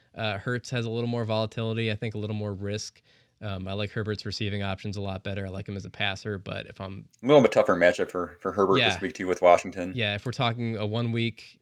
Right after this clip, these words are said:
Speaker 1: you know, decision for fantasy, it's Hurts for me as well. Uh, thank you for the question. Speaking of Herbert, uh, let's take a shot, maybe one of our, our last one or two here in fantasy archery. Where was Keenan Allen going last year?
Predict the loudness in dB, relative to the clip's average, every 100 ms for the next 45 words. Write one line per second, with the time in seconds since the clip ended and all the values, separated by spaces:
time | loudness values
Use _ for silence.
0 | -8 -4 -4 -4 -4 -4 -2 -4 -6 -6
1 | -6 -6 -6 -6 -6 -8 -8 -10 -10 -12
2 | -12 -12 -12 -12 -14 _ _ _ _ -10
3 | -8 -8 -6 -8 -6 -8 -4 -4 -4 -8
4 | -12 _ _ _ _ _ -20 -20 _ _
5 | _ _ _ -20 _ -4 -2 0 0 0
6 | 2 0 -2 -4 -2 -2 -2 -4 -4 -6
7 | -6 -4 -2 -2 -2 -6 -8 -4 -4 -4
8 | -2 -2 -2 0 -2 -2 -4 -4 -4 -4
9 | -4 -6 -6 -6 -6 -6 -6 -6 -6 -6
10 | -6 -6 -6 -6 -8 -8 -8 -6 -4 -4
11 | -6 -6 -4 -4 -6 -6 -4 -2 -4 -8
12 | -12 -14 -14 -16 -18 -18 -20